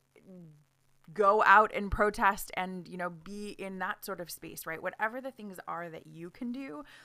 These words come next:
just remember that all of us are valued in those ways that we can show up. And, um, yeah, I think just that's really important to remember. I think it's so easy to feel like, "Oh my gosh, this is a huge issue. What can I actually do?"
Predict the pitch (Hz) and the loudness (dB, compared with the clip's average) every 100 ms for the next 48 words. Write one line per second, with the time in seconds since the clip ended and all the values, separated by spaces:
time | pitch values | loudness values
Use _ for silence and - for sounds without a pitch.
0 | - _ _ 208 202 214 - 196 196 214 | -20 _ _ -12 -6 -4 -4 -4 0 0
1 | 262 - - 73 - 180 160 - _ 170 | 0 -4 -4 -4 -6 -8 -10 -10 _ -20
2 | _ _ - 190 240 254 202 185 - 170 | _ _ -10 0 2 2 0 -2 -4 -6
3 | 160 175 - - - - - 170 160 175 | 0 0 -2 -10 -12 -12 -12 -8 -8 -8
4 | 170 165 165 165 165 - 175 - 160 160 | -8 -8 -8 -10 -14 -14 -10 -8 -6 -4
5 | 156 - - - - 180 170 170 - _ | -4 4 2 2 -6 -6 -6 -12 -14 _
6 | _ - 160 165 175 _ _ _ _ _ | _ -16 -16 -16 -20 _ _ _ _ _
7 | 233 - 196 208 196 202 233 220 233 226 | -2 -2 -2 -6 -10 -10 -8 -6 -4 -4
8 | 220 208 196 190 202 180 170 165 - 165 | -4 -4 -4 -6 -10 -8 -6 -6 -10 -18
9 | - 185 - - 185 185 214 208 180 180 | -10 -10 -10 -16 -16 -12 -12 -10 -12 -8
10 | 175 170 170 165 _ _ _ _ _ _ | -4 -2 -4 -6 _ _ _ _ _ _
11 | _ _ _ 220 233 - 220 226 220 208 | _ _ _ -8 -8 -4 -2 0 4 4
12 | - - 165 180 - 208 202 - 240 - | 4 -2 -10 -12 -12 -12 -12 -6 -6 -4
13 | 214 196 - 208 180 180 - - 185 180 | -4 -4 -6 -10 -10 -10 -14 -12 -12 -8
14 | 247 285 185 170 | -6 -2 -2 -2